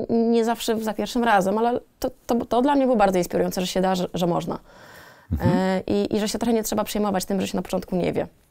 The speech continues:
Speaker 1: To nie jest nic złego, że się nie wie.
Speaker 2: Okej.
Speaker 1: I wszystkie moje biznesy zaczynały się od nie wiem nic, e, a kończyły się na fajnych rzeczach w sumie i nawet nie kończyły, trwają nadal, tak?
Speaker 2: Mhm.
Speaker 1: E, więc tak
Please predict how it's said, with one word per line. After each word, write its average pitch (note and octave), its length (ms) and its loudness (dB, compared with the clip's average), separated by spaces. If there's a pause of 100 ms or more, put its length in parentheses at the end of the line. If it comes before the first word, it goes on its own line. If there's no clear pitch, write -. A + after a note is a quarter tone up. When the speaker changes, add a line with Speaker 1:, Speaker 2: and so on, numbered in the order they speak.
(180)
Speaker 1:
To E3 100 -6
nie E3+ 240 -2
jest F3 140 -4
nic E3+ 120 -4
złego, F3 260 -4
że E3+ 120 -8
się F3 100 -8
nie - 160 -6
wie. - 100 -8 (680)
Speaker 2:
Okej. G2+ 300 -4 (440)
Speaker 1:
I G#3 160 -2
wszystkie B3 300 -4
moje G#3 180 0
biznesy F#3 400 0
zaczynały F#3 400 -2
się - 120 -6
od - 300 -6
nie E3+ 180 0
wiem E3 180 0
nic, C4 280 -2 (580)
e, F#3+ 480 0
a F#3+ 80 -4
kończyły C4+ 460 -2
się C#4+ 160 -2
na C#4+ 380 0 (340)
fajnych C#4+ 420 2
rzeczach G3+ 320 0
w - 40 -10
sumie F#3 380 -2
i F#3 80 -2 (100)
nawet G#3 240 -6
nie G3 100 -2
kończyły, F3+ 400 -2 (140)
trwają F#3 340 -2
nadal, E3+ 320 -2
tak? A2+ 240 -4
Speaker 2:
Mhm. A#2+ 260 0 (420)
Speaker 1:
E, F#3+ 440 0 (160)
więc A#3 180 -2
tak B3 140 -4